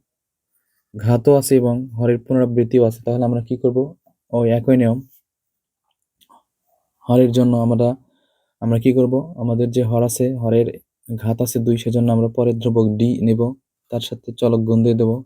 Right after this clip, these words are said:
প্লাস পরের ধ্রুবক নেব। শিক্ষার্থীবৃন্দ, এটাই হচ্ছে আমাদের আংশিক ভগ্নাংশের সাধারণ প্রকাশ, এটা হচ্ছে নাম্বার ওয়ান সমীকরণ। এখন এই সমীকরণটির উভয় পাশে যদি আমরা এই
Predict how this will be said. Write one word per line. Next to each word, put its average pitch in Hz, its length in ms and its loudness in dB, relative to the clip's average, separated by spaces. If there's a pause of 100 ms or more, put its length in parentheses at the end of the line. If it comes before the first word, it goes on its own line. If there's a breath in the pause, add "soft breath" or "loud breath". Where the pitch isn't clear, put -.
(140)
প্লাস 117 240 -4 (180)
পরের 117 300 0
ধ্রুবক 110 320 -4
নেব। 104 120 -4 (1900 soft breath)
শিক্ষার্থীবৃন্দ, 131 600 0 (240)
এটাই 127 220 0
হচ্ছে 120 200 -4
আমাদের 120 240 0
আংশিক 113 220 -2 (100)
ভগ্নাংশের 117 500 -2 (600)
সাধারণ 120 340 0 (100)
প্রকাশ, 120 280 0 (180)
এটা 113 180 -4
হচ্ছে 117 220 -4 (340)
নাম্বার 110 300 0
ওয়ান 113 160 0 (160)
সমীকরণ। 107 380 -4 (720 soft breath)
এখন 127 240 -2 (760)
এই 131 140 0
সমীকরণটির 131 640 0 (1500)
উভয় 127 280 2
পাশে 131 240 -2
যদি 131 180 2
আমরা 123 160 0 (200)
এই 113 80 -2